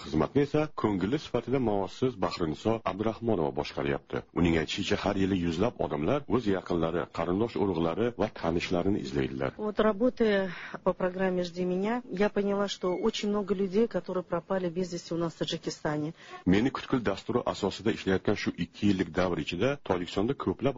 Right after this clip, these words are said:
Speaker 1: odamlar dom-daraksiz yo'qolgani va yo'qolayotgani guvohi bo'lmoqdaman. Qidirilayotgan odamlarning asosiy qismini o'n yetti yoshdan qirq besh yoshgacha bo'lgan erkaklar tashkil etadi. Ularning aksariyati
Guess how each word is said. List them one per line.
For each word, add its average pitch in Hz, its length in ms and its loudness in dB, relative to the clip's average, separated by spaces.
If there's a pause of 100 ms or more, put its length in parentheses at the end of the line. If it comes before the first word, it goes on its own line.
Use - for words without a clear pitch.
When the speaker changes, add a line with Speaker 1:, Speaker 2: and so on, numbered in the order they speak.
Speaker 1:
odamlar 90 420 0 (120)
dom-daraksiz 92 580 -2 (100)
yo'qolgani 76 580 0 (100)
va 117 120 2
yo'qolayotgani 101 800 0
guvohi 80 380 0
bo'lmoqdaman. 67 560 -2 (120)
Qidirilayotgan 139 420 2
odamlarning 123 560 0
asosiy 95 400 -4
qismini 107 360 2 (180)
o'n 95 80 4 (100)
yetti 87 280 -2
yoshdan 101 340 0
qirq 95 260 4
besh 117 240 0
yoshgacha 92 440 0
bo'lgan 85 240 0 (140)
erkaklar 98 460 2
tashkil 78 300 -6
etadi. 67 260 -2 (140)
Ularning 120 380 2
aksariyati 92 460 0